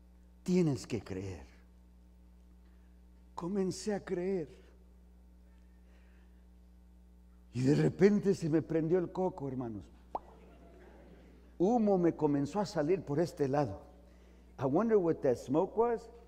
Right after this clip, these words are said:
I was studying. My brain, like, overheated.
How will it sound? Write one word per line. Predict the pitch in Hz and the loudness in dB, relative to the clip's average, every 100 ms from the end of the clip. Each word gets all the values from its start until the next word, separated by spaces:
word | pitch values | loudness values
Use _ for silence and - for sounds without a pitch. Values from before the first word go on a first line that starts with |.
| - | -12
I | 98 | -6
was | 113 107 98 | -4 -4 -8
studying. | - - 123 185 220 208 196 175 151 117 90 95 - - - - - - | -10 -6 -4 -2 -4 -4 -4 -4 -6 -8 -12 -14 -20 -20 -20 -20 -18 -4
My | 98 | -2
brain, | 101 87 131 151 | 0 2 2 4
like, | 131 107 - | 2 0 -2
overheated. | 95 113 131 123 107 107 139 180 190 | -4 -2 -2 -2 -4 -4 -4 -6 -8